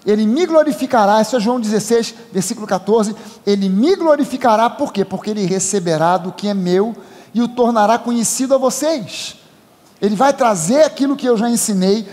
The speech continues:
e vai repassar pra vocês. E isso vai glorificar o nome de Jesus. Uma das funções primordiais do Espírito Santo junto aos filhos de Deus,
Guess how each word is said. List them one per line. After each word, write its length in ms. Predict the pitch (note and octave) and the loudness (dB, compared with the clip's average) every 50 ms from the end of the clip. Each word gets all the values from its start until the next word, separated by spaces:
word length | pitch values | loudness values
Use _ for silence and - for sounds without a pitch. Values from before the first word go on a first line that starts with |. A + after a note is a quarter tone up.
| - - - | -18 -16 -10
e 80 | - G3+ | -4 2
vai 140 | A3 A#3+ A3 | 2 4 4
repassar 600 | A#3+ B3 B3 - A3 G#3 E3 - - C4+ D4 D#4+ | 2 0 -2 -2 -2 -2 -2 -2 -2 -2 -2 0
pra 120 | - B3 | 0 0
vocês. 600 | G#3+ F#3 F#3+ - - F3+ D#3 C3 B2+ - - - - - - - _ _ _ _ _ _ | 0 0 -2 -4 -4 -6 -6 -6 -8 -12 -14 -16 -18 -20 -20 -20 _ _ _ _ _ _
E 100 | - G#3+ | 0 2
isso 200 | C4 C#4+ - C#4 | 2 2 0 0
vai 160 | A3+ A#3+ A#3+ A3+ | 2 2 2 2
glorificar 540 | B3 B3 B3+ A#3+ F#3+ B3+ C4 - A3+ G#3+ | 0 0 -2 -2 -4 -6 -2 0 0 2
o 100 | A3 A#3 | 2 2
nome 220 | A3+ G#3+ G#3+ A3 A3+ | 0 0 -2 -2 -4
de 100 | A3 A#3+ | -4 -4
Jesus. 640 | G3+ B3+ A#3+ G3 B3+ D#4+ D#4+ B3+ E3+ - - - - - - - - _ - - D3 - | -2 -2 -2 0 0 -2 -2 -2 -4 -8 -10 -14 -14 -18 -20 -20 -20 _ -20 -20 -8 -4
Uma 160 | C4 E4 E4 | -2 0 2
das 160 | D#4 D4 - | 2 2 0
funções 560 | - B3+ C4+ A#3+ G#3 - - B3+ C#4+ C#4+ C#4+ | 0 -2 -2 -2 -2 -2 0 2 2 2 0
primordiais 1040 | C#4+ - B3 A#3+ B3 D4+ D#4+ D4 D4+ G#3 A3+ A#3+ G#3 E3+ E3 E3 E3+ E3+ E3+ - - - - - - - | -2 -4 -4 -2 2 2 2 2 0 -2 -2 0 2 2 2 2 0 -2 -6 -10 -14 -16 -20 -20 -14 -4
do 80 | F3 A3 | -4 -4
Espírito 380 | G#3+ - - C#4+ D#4 D4 C#4 A3 | -2 0 -2 -2 -2 -2 -4 -2
Santo 260 | - A#3 G#3 - G3 | -2 -2 -2 -4 -6
junto 520 | F3 D#3 D3+ E3+ B3 E4+ G4 G4+ - D4+ | -6 -6 -4 0 0 0 0 0 0 2
aos 200 | C4 A#3+ G#3+ - | 2 2 0 -2
filhos 260 | - A#3+ B3+ A#3+ A#3 | -4 -6 -6 -4 -4
de 100 | F#3 A3+ | -4 -2
Deus, 460 | F#3+ E3 F3+ F3+ F#3+ F#3 F#3 - - | 0 0 0 0 -2 -4 -8 -12 -16